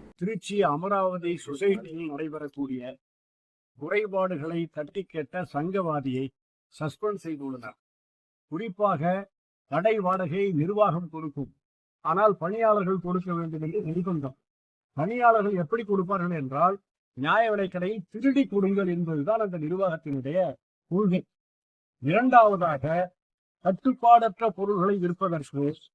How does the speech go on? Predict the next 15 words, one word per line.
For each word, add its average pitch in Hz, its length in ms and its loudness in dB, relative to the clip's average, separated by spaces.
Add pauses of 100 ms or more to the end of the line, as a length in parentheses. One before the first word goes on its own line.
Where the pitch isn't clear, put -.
(200)
அரசு 190 320 -2
அனுமதி 190 320 0
அளித்திருக்கிறது. 147 580 -4 (520)
அவ்வாறு 180 400 8
கட்டுப்பாடற்ற 220 800 4
பொருள்களை 170 540 0 (280)
கொள்முதல் 208 600 2
செய்து 160 340 0 (480)
நியாய 226 380 6
விலைக் 214 240 -4
கடையில் 180 400 0
வைத்து 180 600 0
விற்பனை 202 360 -4
செய்ய 170 240 -2
வேண்டும். 147 320 -4